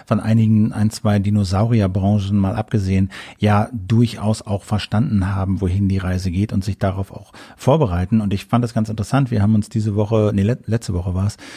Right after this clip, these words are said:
mit, äh, dem Chef eines gro-, großen mittelständischen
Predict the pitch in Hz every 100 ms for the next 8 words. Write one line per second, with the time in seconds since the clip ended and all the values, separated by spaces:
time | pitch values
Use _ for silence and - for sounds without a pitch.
0 | - - 110 104 - 104 98 95 95 98
1 | 98 95 104 - 123 117 107 95 - -
2 | - - - - - 120 127 87 107 151
3 | 151 135 120 110 104 113 143 151 127 107
4 | - 110 110 107 104 - 110 104 101 98
5 | 98